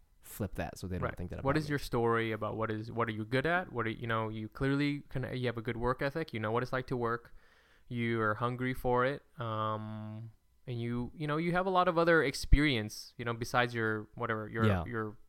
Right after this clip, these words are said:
Speaker 2: the things you put in your resume, you know, like, you
Speaker 1: Yeah.
Speaker 2: know how to, you know how to work in an office.
Speaker 1: W-, what did you do? <laughs> Did you, like, when you worked at Bonobos or you were an intern,
Speaker 2: Yeah.
Speaker 1: did,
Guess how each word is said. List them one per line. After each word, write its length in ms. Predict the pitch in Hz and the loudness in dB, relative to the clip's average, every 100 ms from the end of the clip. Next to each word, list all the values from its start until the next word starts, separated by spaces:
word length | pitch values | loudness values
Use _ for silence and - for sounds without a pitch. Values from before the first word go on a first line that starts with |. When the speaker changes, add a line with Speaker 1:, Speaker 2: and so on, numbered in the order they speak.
| - - | -20 -12
Speaker 2:
the 60 | |
things 240 | 117 135 120 | -4 -2 -2
you 60 | |
put 120 | 113 123 | 0 0
in 60 | |
your 100 | 110 | 0
resume, 380 | 110 117 110 107 | 0 -2 -2 -6
you 100 | 110 | -6
know, 140 | 110 110 | -4 -4
like, 160 | 110 113 | -4 0
you 60 | |
Speaker 1:
Yeah. 40 | 117 | 4
Speaker 2:
know 80 | |
how 80 | 127 | 6
to, 140 | 127 127 | 6 4
you 80 | 135 | 2
know 60 | |
how 40 | 135 | 2
to 40 | |
work 240 | 120 123 120 | 4 2 0
in 80 | |
an 80 | 110 | 0
office. 400 | 107 107 - - - - - | 0 -2 -6 -14 -16 -6 0
Speaker 1:
W-, 180 | 120 - | 4 12
what 160 | - 165 | 12 12
did 100 | 196 | 10
you 100 | 190 | 8
do? 100 | 131 | 12
<laughs> 380 | 117 - - 151 | 12 12 12 8
Did 340 | - 165 - | 8 10 10
you, 60 | - | 8
like, 320 | - - - - | 6 2 -4 4
when 120 | 151 | 6
you 120 | 139 | 8
worked 220 | 139 147 127 | 8 6 6
at 140 | 117 | 4
Bonobos 480 | 107 101 104 107 110 | 4 4 4 2 4
or 100 | 98 | 4
you 60 | 101 | 4
were 40 | |
an 40 | 85 | 2
intern, 440 | 95 101 107 110 - - - | 0 0 0 -2 -10 -18 -6
Speaker 2:
Yeah. 120 | 123 120 | -4 0
Speaker 1:
did, 160 | 143 | 2